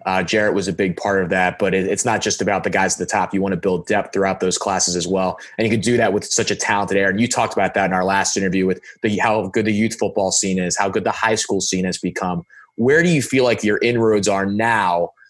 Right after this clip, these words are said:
a year later after last spring, when you just got in here and obviously have so much experience in the area, um, recruiting Stefon years ago and then, and then throughout the years, um, even at Alabama?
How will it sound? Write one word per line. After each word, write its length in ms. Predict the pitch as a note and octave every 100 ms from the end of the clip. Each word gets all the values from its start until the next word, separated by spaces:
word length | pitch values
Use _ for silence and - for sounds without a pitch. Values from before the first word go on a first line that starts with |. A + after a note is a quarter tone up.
| -
a 60 | A2+
year 360 | G#2 B2 B2
later 360 | A2 G#2+ G#2+ G2+
after 280 | G2+ - G2+
last 320 | A2+ A#2 -
spring, 180 | G#2 G2+
when 80 | G#2+
you 80 |
just 180 | G#2+ D3
got 140 | B2+ C3
in 80 |
here 80 | A#2+
and 80 | A#2
obviously 260 | C3+ D3 A2+
have 80 |
so 240 | - - A#2
much 200 | A2 F#2+
experience 440 | F#2 - G2+ F#2
in 120 | F#2+
the 120 | F#2+ G#2+
area, 380 | G2+ F#2+ F2+ - - G2+
um, 180 | G#2
recruiting 320 | G2+ - G#2+ F#2+
Stefon 540 | - G2 A2 G2+ G2+
years 180 | G2 F#2
ago 300 | F#2 G2 G2
and 100 | F#2+
then, 160 | F#2 -
and 120 | F#2+
then 140 | F#2 F2+
throughout 360 | F#2+ F#2+ F#2
the 80 | F2+
years, 360 | G2 F#2+ F2 - - -
um, 160 | F#2
even 180 | G2 G2
at 80 | F2+
Alabama? 640 | F2+ F2 E2+ G2 F#2 E2+